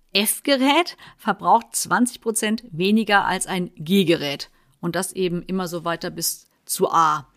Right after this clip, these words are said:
Also ihr müsst gucken, ob sich das lohnt wirtschaftlich, wenn dann ein A-Gerät viel, viel teurer ist. Rechnet sich das wahrscheinlich nicht. Ähm, aber es kann ja auch größere Sprünge geben. Also da guckt,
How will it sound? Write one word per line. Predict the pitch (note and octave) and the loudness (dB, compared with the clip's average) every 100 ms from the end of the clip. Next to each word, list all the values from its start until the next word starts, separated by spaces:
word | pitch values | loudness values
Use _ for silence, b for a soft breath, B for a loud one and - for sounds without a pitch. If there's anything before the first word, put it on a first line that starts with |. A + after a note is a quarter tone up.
| b b b _ | b b b _
Also | F#3+ G#3+ | 0 6
ihr | |
müsst | A3+ B3+ - | 6 6 4
gucken, | E4 D4+ A#3 | 2 4 0
ob | C3 | 0
sich | - G3 | -4 -4
das | F#3+ - | -2 -2
lohnt | F3 G3+ B3+ E4 - | 0 6 6 4 2
wirtschaftlich, | G3 C4 - C4+ - B3+ C#4+ - | 4 4 2 -2 -2 -2 -2 0
wenn | G#3+ | 0
dann | G#3 G#3 | 2 2
ein | - F3 - | 2 2 0
A-Gerät | - G#3 A#3 G3+ A3 G#3+ | 4 4 2 0 -4 -4
viel, | - B3+ | -2 0
viel | B3 F#3 | 0 -2
teurer | F3+ F#3+ A3+ A#3+ | 0 2 4 6
ist. | A#3+ C#4+ - b b b _ | 6 4 0 b b b _
Rechnet | F#3 G3+ A#3 | 0 4 2
sich | A3+ | 2
das | B3+ B3 | -2 0
wahrscheinlich | A#3+ B3+ A#3+ A#3+ A#3+ | -2 0 2 2 6
nicht. | A#3+ D4 - b b b b _ | 6 6 2 b b b b _
Ähm, | A3+ A3 G#3+ G#3+ G#3+ A3+ - | 2 4 4 2 0 -4 0
aber | F#3+ G3+ A3 C#4+ - | 4 6 6 4 2
es | - | -4
kann | - G#3 | -2 0
ja | F3+ | 0
auch | - | 2
größere | G3 A#3 - | 4 4 0
Sprünge | B3+ - C4 B3 | -6 -2 0 0
geben. | B3 B3 A#3+ B3 B3 - | -2 -2 0 0 -2 -2
Also | F#3+ F3+ | -2 0
da | F3+ F#3+ F#3+ F#3+ - | 2 4 4 0 0
guckt, | C4+ C4+ - | 0 0 -6